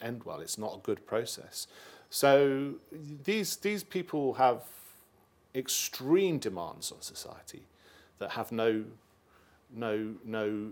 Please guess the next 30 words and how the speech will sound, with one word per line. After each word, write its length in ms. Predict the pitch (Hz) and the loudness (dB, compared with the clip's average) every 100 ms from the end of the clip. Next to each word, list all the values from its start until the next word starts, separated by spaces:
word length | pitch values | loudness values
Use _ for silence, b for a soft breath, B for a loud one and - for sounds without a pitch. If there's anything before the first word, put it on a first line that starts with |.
| - | -10
um, 420 | 104 104 104 101 - - - - | -8 -8 -10 -14 -18 -20 -20 -18
hope 360 | - 147 147 | -2 0 0
of 120 | - | -8
being 300 | - 104 98 | -10 -10 -10
met. 240 | 92 95 90 - | -14 -16 -18 -14
I 60 | 113 | -10
mean, 320 | 110 107 107 - _ - 123 | -6 -6 -10 -16 _ -18 -12
and, 200 | 110 113 | -10 -8
and 220 | 127 113 | -6 -4
so 420 | - 117 107 107 104 - b b b b b b _ _ _ _ _ - | 2 4 4 2 -6 -18 b b b b b b _ _ _ _ _ -4
it 120 | 131 | 2
is 180 | 139 120 | 2 2
an 100 | 127 | 0
attack 440 | 120 - 120 - | -2 -6 -8 -8
on, 300 | 123 117 117 113 _ - | -8 -8 -12 -18 _ -12
it 140 | 123 | -8
is 120 | 120 | -6
an 80 | 131 | -6
attack 360 | 123 170 180 113 | -4 -8 -8 -10
on 80 | |
the 60 | 92 | -10
public. 400 | - 82 80 - - | -12 -14 -14 -16 -12
It's 180 | 95 | -10
attack 440 | - - 131 - - | -6 -2 -2 -2 -8
on 100 | 110 | -6
the 60 | |
majority 500 | 110 104 110 104 - | -6 -4 -2 -2 -4
of 100 | 104 | -12
the 60 | 104 | -12
population. 680 | - 107 - 104 120 - | -12 -12 -10 -10 -8 -10